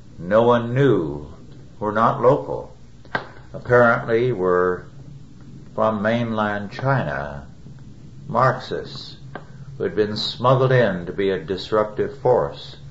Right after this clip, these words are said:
And you may recall, Douglas, there were some violent murders, public murders, in Chinatown at that time, which, uh,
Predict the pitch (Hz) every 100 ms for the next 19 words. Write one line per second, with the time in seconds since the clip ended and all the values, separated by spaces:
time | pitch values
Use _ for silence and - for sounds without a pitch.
0 | - - - - - - - - 104 107
1 | 113 117 117 127 139 131 98 85 - -
2 | - - - 101 98 104 120 131 - -
3 | - - - - - - 107 101 104 -
4 | 104 92 90 80 71 107 135 123 101 90
5 | - - 82 110 143 110 71 73 71 -
6 | - - - - - - - - - -
7 | - - 139 147 104 - 80 92 71 64
8 | - - - - - - - - - -
9 | 101 98 131 123 104 101 85 82 80 92
10 | 92 - 117 107 76 69 67 - - -
11 | - - - - - - - - - 107
12 | 110 - - - 101 92 87 87 82 82